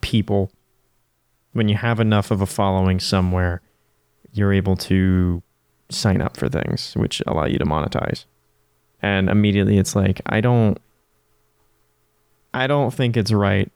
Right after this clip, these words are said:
for someone to say, "This isn't about me," to then go monetize something. <laughs> Like, if I'm making YouTube videos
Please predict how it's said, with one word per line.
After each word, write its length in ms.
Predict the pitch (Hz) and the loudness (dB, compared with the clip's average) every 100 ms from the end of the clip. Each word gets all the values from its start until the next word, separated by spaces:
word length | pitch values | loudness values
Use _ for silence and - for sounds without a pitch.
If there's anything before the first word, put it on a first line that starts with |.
| _ _ _ _ _ | _ _ _ _ _
for 960 | - - 107 104 98 95 95 95 95 - _ _ _ _ _ - | -20 -2 2 4 4 2 2 2 0 -2 _ _ _ _ _ -6
someone 580 | - 120 110 104 101 98 | -2 2 4 4 4 2
to 160 | 107 | -2
say, 480 | - 107 98 95 92 - _ _ _ _ _ _ | 0 0 2 2 -2 -6 _ _ _ _ _ _
"This 400 | 117 104 123 120 | -2 2 0 0
isn't 320 | 127 117 123 | 0 2 2
about 380 | 110 101 110 104 | 2 2 2 2
me," 320 | 117 113 101 98 | 2 4 4 2
to 160 | 107 | 0
then 200 | 101 104 | 2 2
go 240 | 98 107 95 | 4 2 4
monetize 640 | 98 104 98 - 98 92 | 2 2 0 0 0 0
something. 480 | 104 98 90 110 113 | 2 0 2 0 0
<laughs> 40 | 95 - _ _ _ _ _ _ _ _ _ _ _ _ _ _ _ _ _ _ _ _ - - - | -2 -12 _ _ _ _ _ _ _ _ _ _ _ _ _ _ _ _ _ _ _ _ -20 -12 -2
Like, 260 | 113 - | 0 0
if 160 | 117 113 | -2 0
I'm 200 | 143 156 | 0 2
making 340 | 131 120 98 | 2 2 2
YouTube 340 | 92 98 117 95 | 2 2 0 2
videos 580 | 101 95 92 92 - | 2 2 2 0 -2